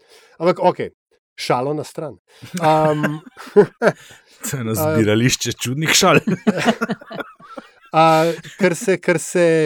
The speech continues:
Speaker 1: Prebiliča tiče, Nataša, imava tako diametralno nasprotna stališča. Na T V-ju je še nekako šlo?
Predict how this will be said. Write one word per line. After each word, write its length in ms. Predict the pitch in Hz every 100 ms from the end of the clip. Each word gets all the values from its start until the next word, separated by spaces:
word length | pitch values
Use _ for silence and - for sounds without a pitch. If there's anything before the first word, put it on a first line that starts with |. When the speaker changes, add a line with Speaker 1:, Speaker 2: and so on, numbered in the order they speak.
| -
Speaker 1:
Prebiliča 680 | - 262 269 269 254 240 226
tiče, 460 | - 233 208 233 208
Nataša, 560 | 196 - 196 202 -
imava 320 | 196 185 170
tako 220 | 156 - 170
diametralno 720 | 156 147 135 156 160 170 147
nasprotna 520 | 131 - 151 147 147
stališča. 460 | - 127 135 - 170
Na 100 | 151
T 160 | 196
V-ju 240 | 208 226 202
je 80 |
še 140 | - 165
nekako 320 | 156 165 143
šlo? 220 | - 123